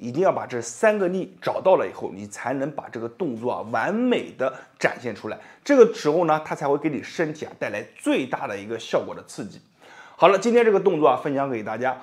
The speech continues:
我建议大家每天刚开始练习的时候，十个到十五个为一组。早上做个两三组，晚上睡觉的时候做个两三组啊！你只要坚持半个月到一个月，你会发现它给你带来的好处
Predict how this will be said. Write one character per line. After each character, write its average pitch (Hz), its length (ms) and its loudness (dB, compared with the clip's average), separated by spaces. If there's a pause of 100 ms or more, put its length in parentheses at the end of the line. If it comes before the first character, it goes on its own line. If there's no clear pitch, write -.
(120)
我 170 180 8
建 254 260 2
议 180 80 0
大 156 140 4
家 147 200 2
每 139 360 2
天 165 260 -4
刚 185 160 -2
开 190 100 -2
始 139 100 0
练 147 180 -2
习 123 100 -10
的 117 140 -2
时 107 100 -12
候， 107 160 -4
十 123 420 -2
个 208 160 4
到 156 160 0
十 - 220 -8
五 185 160 -4
个 123 240 -2 (120)
为 123 140 2
一 202 220 0
组。 107 260 -14 (420)
早 135 240 6
上 240 320 -2
做 185 140 4
个 160 80 4
两 131 180 -4
三 127 240 -6
组， 110 160 -12 (200)
晚 101 200 2
上 151 220 -4
睡 175 300 4
觉 180 120 2
的 131 140 0
时 101 140 -10
候 107 200 -6
做 113 140 -6
个 107 80 -6
两 104 180 -12
三 110 240 -10
组 - 160 -18
啊！ 110 300 -4
你 139 160 0
只 160 160 -6
要 123 160 0
坚 160 340 0
持 120 220 -4
半 143 320 2
个 120 80 -4
月 131 140 0
到 123 180 0
一 117 160 -8
个 151 100 -2
月， 139 200 -2 (240)
你 131 180 2
会 180 240 8
发 165 180 0
现 160 240 -4
它 143 160 -8
给 143 200 -4
你 127 100 -4
带 135 240 -2
来 107 100 -6
的 110 140 -8
好 - 300 -12
处 123 180 -10